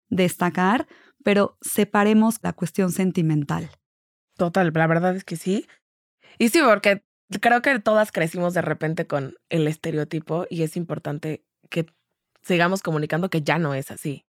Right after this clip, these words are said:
Speaker 1: Ya, ya no, o sea, ya no es así. Ahorita, y, y bueno, se los digo, lo que más cuenta son las historias de éxito. O sea, es como una historia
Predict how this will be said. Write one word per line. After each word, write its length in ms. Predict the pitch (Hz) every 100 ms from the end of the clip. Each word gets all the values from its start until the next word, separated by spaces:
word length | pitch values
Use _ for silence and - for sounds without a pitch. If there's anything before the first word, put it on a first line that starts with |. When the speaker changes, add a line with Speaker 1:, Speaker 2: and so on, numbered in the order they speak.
| _ -
Speaker 1:
Ya, 180 | 190 202 -
ya 180 | 175 214
no, 160 | 220
o 60 | 202
sea, 160 | - 185
ya 240 | 180 208
no 100 | 214
es 160 | 214 202
así. 220 | 185 190
Ahorita, 500 | 180 196 196 208 208
y, 180 | - 180 170 -
y 200 | 185 175
bueno, 240 | 175 175
se 120 | 160
los 160 | 180 165
digo, 340 | 185 190 196 196 - _ _
lo 200 | - 190
que 80 | 190
más 260 | 196 202 208
cuenta 380 | 214 208 202 202
son 160 | 196
las 180 | 196 180
historias 400 | 170 185 175 170
de 140 | 165
éxito. 400 | 165 - - -
O 40 | 180
sea, 140 | 170
es 80 | 175
como 160 | 185 190
una 160 | 196
historia 540 | 202 - 214 196 170